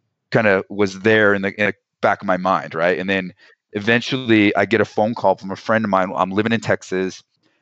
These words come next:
I get a phone call from a friend of mine, and I had actually done a little bit of roofing sales in Texas in between deployments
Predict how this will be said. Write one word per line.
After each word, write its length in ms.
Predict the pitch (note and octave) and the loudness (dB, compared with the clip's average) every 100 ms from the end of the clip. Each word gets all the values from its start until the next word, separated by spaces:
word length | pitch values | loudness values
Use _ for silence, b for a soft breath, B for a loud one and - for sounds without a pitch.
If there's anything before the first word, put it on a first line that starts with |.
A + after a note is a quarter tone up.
| - | -2
I 40 | |
get 80 | G2+ | -2
a 40 | |
phone 220 | F#2+ A2 A2 | 2 0 2
call 160 | G#2+ | 0
from 160 | F#2+ G2+ | 0 -6
a 40 | |
friend 260 | F2 - A#2 | -6 -2 0
of 80 | G2+ | 2
mine, 140 | F#2+ | 0
and 100 | G2+ | 2
I 80 | C3+ | 2
had 100 | D#3+ | 2
actually 340 | C3+ B2+ C3+ A2+ | 2 0 -4 0
done 180 | A2 | 0
a 40 | G#2 | 2
little 180 | B2 A#2+ | 0 2
bit 80 | |
of 100 | A2+ | 0
roofing 260 | G#2 G#2 G2 | -4 -8 -10
sales 420 | - G#2 G2 G2 | -2 2 2 2
in 140 | G2+ G2 | -6 -4
Texas 500 | G2+ F#2 F#2+ F#2+ - B C#3+ | -4 -4 -6 -10 -10 B -8
in 120 | G#2+ | -2
between 340 | G#2 - G#2 F#2+ | -2 -4 -8 -6
deployments 640 | F#2 - G2 F#2 F#2 | -6 0 0 0 -4